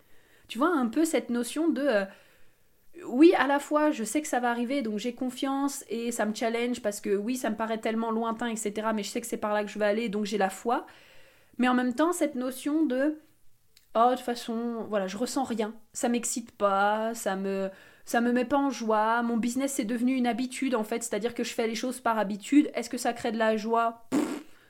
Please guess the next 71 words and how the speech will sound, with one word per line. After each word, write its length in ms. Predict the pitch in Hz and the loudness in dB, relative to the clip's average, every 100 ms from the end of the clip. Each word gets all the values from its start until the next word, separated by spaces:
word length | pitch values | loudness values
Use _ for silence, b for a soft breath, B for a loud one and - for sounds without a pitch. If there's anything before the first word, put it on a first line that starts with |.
| - | -8
j'en 200 | 214 240 | -2 0
sais 140 | - | 0
rien 220 | 247 254 262 | 0 0 -2
parce 180 | 226 | -2
qu'en 100 | 233 | -4
fait 120 | 220 220 | -4 -6
je 80 | |
fais 120 | - 208 | -6 -4
tellement 280 | 208 214 | -2 0
les 80 | 220 | -2
choses 240 | 214 233 226 | -2 -4 -2
par 200 | 208 196 | -2 -2
habitude 600 | 190 202 - 254 202 202 | -2 -6 -2 -2 -2 -4
que 360 | 233 220 208 b b b _ | 0 0 0 b b b _
je 160 | 208 254 | -2 0
sais 140 | 285 | 2
pas 140 | 311 302 | 2 2
si 100 | 277 | 2
ça 160 | 285 | 0
me 60 | 233 | 0
rend 180 | 233 233 | 0 0
joyeuse 420 | 247 226 247 226 | 2 2 0 0
ou 100 | 269 | -2
pas, 220 | - 220 269 | 2 2 2
juste 340 | 254 - 254 | 0 -4 -4
je 100 | 226 | 0
les 100 | 202 | 0
fais 140 | 208 | 0
parce 200 | - 208 | -4 -6
que 100 | - | -6
c'est 160 | 226 208 | -6 -6
par 180 | 202 190 | -6 -4
là 120 | 202 | -4
que 120 | 202 | -6
je 100 | 185 | -8
veux 100 | 175 | -6
aller. 200 | 165 - - _ B B B - | -6 -8 -16 _ B B B -2
Et 240 | 240 247 B B B - | 0 0 B B B 0
à, 300 | 262 254 254 | 4 4 2
at 80 | 247 | 0
some 260 | 311 294 | 2 2
point, 360 | 302 302 294 214 | 4 4 4 0
tu 240 | - - | -4 -8
sais, 180 | 226 269 | -4 -2
genre 180 | 226 214 | 0 0
à 100 | 214 | 0
un 40 | 220 | -2
moment 240 | 240 247 | -2 -4
donné, 240 | 233 247 | -2 -2
je 80 | 302 | -2
pense 220 | - 247 | -4 -8
qu'on 320 | - 214 - 196 | -6 -6 -2 -2
a 80 | |
tous 220 | - 285 - | -2 -4 -4
envie 220 | 226 240 | -4 -4
que 100 | 208 | -4
les 100 | 190 | -4
choses 200 | 233 214 | -4 -4
deviennent 240 | 196 208 | -4 -4
une 120 | 202 | -2
habitude, 360 | 185 185 180 175 | -4 -6 -10 -12
tu 80 | - | -4
vois, 120 | 190 | -4
genre 160 | 180 180 | -2 -4
moi 120 | 196 | -4
maintenant 240 | 190 220 | -4 -6
je 80 | 220 | -6
peux 100 | 190 | -8
écrire 280 | 190 233 214 | -8 -8 -6
un 80 | 190 | -6
texte, 580 | 220 220 - - - | -6 -6 -8 -12 -16